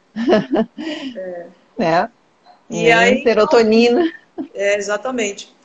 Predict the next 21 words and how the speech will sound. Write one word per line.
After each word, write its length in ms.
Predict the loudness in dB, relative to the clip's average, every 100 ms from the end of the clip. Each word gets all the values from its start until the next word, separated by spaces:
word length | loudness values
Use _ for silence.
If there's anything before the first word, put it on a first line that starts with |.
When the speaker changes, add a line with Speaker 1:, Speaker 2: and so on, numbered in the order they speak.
| _ _ _
Speaker 2:
Então, 600 | -8 -4 0 2 2 -2
uma 120 | -4 -2
exposição 580 | -2 -4 -4 -4 -4 -4
pequena 580 | -8 0 0 2 0
e 80 | 0
diária, 540 | -2 0 2 2 2 0
dez, 640 | 0 0 0 2 2 0
quinze 300 | -8 -12 -12
minutos, 440 | -14 -12 -10 -6 -4
já 160 | -2
tem 320 | -2 -2 0 0
seus 240 | -2 -4
benefícios 880 | -4 -6 -8 -12 -10 -6 -6 -8 -10
e 60 | -8
você 340 | -6 -2 -2
não 360 | -2 -6 -6 -6
vai 500 | -2 0 0 -2 -8 _ _ _ _ _
expor 480 | -8 -8 0 2 2
muito 260 | 0 -6 -8
a 40 | -8
pele 800 | -2 2 4 4 2 0 -6